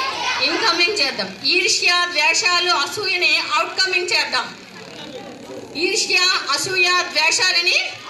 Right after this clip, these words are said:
మంచిని డౌన్లోడ్ చేద్దాం. మంచిని డౌన్లోడ్ చేద్దాం. చిరునవ్వుని ఇన్బాక్స్లో వేద్దాం. చిరునవ్వుని ఇన్బాక్స్లో వేద్దాం.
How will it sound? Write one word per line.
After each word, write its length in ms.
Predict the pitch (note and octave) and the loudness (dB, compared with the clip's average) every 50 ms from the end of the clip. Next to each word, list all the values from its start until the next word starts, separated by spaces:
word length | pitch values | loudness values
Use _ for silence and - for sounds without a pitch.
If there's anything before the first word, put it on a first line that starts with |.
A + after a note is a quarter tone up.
| - - F#4+ - - - - A#4+ B5 - - - - - - A#5+ B5 - - - - - - - - - - - - - - | -6 -6 -6 -6 -6 -6 -6 -4 -4 -4 -4 -4 -6 -4 -4 -2 -2 -2 -2 -2 -4 -2 -2 -2 -2 -4 -6 -8 -10 -12 -8
మంచిని 960 | A3+ B3 C#4 D4 E4+ G4+ - - C#5+ G#4+ - - - - - E4+ F4 A#4+ - - - - - - - - | -2 0 2 2 2 0 0 0 2 2 4 4 4 4 4 4 2 2 -2 -6 -12 -16 -18 -20 -6 -2
డౌన్లోడ్ 560 | D4+ D#4 D#4 E4+ F#4+ G4+ G#4 G#4 G4+ G4+ - | 0 2 2 2 2 2 2 2 2 2 2
చేద్దాం. 440 | E4 D#4 D4 C#4 - A#3 G#3+ F#3+ - - - - - - - - - - - - - - - - - - - | 2 2 2 0 -2 -4 -4 -4 -8 -12 -16 -18 -18 -18 -16 -16 -16 -16 -16 -16 -18 -18 -16 -16 -16 -12 -8
మంచిని 880 | A#3+ B3 C4 C#4+ E4+ F4+ - - F4 F4+ - - - F#4 - - - - - - - - - - - - - - - - | -2 0 2 2 2 2 2 2 4 4 6 6 4 2 0 -4 -8 -10 -8 -6 -4 -4 -4 -4 -4 -4 -2 -2 0 2
డౌన్లోడ్ 580 | D4 C#4 D4 E4 E4 F4 F#4 - - - - A#4+ | 2 4 4 4 4 4 4 4 4 4 2 2
చేద్దాం. 420 | D4+ C#4+ C4 A#3+ B3+ A#3+ G3+ - - - - - - - - - - - - - - - - - - - - - - - - - - | 2 2 2 0 -2 -2 -2 -4 -8 -14 -18 -18 -18 -18 -18 -16 -16 -16 -16 -16 -16 -16 -16 -18 -18 -18 -18 -18 -18 -18 -8 -4 -2
చిరునవ్వుని 760 | D#4+ E4 F#4+ G4+ G#4 G#4 G#4 G#4 G#4+ G#4+ G4 - - - F4 A#4+ - - - C#4+ | -2 0 0 2 2 2 2 2 2 2 4 4 4 4 2 0 0 -2 -4 -4
ఇన్బాక్స్లో 540 | D#4+ F4 F#4 G4 G4+ G#4 - - - G#4+ F#4 | -2 -2 0 2 2 2 2 0 0 0 2
వేద్దాం. 520 | F4+ E4 D4+ D4 C#4+ - D4 C4 - G3 - - - - - - - - - - - - - - - - - - - - - - - - E4 | 2 2 2 0 0 0 -2 -2 -2 -4 -8 -12 -16 -16 -16 -16 -14 -12 -12 -12 -12 -14 -14 -14 -14 -14 -16 -16 -16 -16 -16 -8 -4 -2 0
చిరునవ్వుని 840 | E4 D#4+ F#4+ F#4+ F#4+ F#4+ F#4+ F#4 F4+ F4 F4+ G4 - - F#4 F#4 F4+ - - - - C#4 | 2 2 2 4 4 4 4 4 4 4 4 4 4 2 0 -2 -6 -8 -10 -8 -6 -6
ఇన్బాక్స్లో 560 | D4 E4 F4 F4 F4+ F4+ E4+ - - G4+ F#4 | -4 -4 0 0 0 0 0 -2 0 0 2
వేద్దాం. 540 | F4 E4 C#4+ D4 - C#4+ C4+ B3+ A3+ - | 2 4 2 2 0 -2 -2 -4 -4 -4